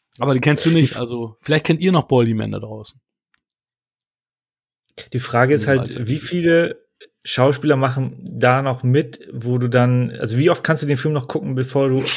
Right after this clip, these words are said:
Speaker 2: wirklich jeden
Speaker 1: Ich glaub, das ist
Speaker 2: irgendwie
Speaker 1: bald
Speaker 2: zuordnen
Speaker 1: vorbei,
Speaker 2: kannst?
Speaker 1: Mike. Also da,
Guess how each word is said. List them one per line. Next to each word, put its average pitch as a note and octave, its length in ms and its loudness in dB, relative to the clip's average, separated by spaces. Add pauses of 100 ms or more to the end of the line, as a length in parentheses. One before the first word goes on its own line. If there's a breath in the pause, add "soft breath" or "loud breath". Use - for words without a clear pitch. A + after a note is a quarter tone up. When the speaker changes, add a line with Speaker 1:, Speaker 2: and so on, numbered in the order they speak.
(240)
Speaker 2:
wirklich C3 360 -2
jeden B2 580 2
Speaker 1:
Ich - 120 -12
glaub, C3 140 -2
das C3 100 0
ist D3 60 6
Speaker 2:
irgendwie C3 160 4
Speaker 1:
bald B2+ 80 0
Speaker 2:
zuordnen B2+ 300 0
Speaker 1:
vorbei, A#2+ 100 2
Speaker 2:
kannst? G#2+ 200 -8 (180 loud breath)
Speaker 1:
Mike. B2+ 340 2
Also B2 180 -2
da, C3 180 4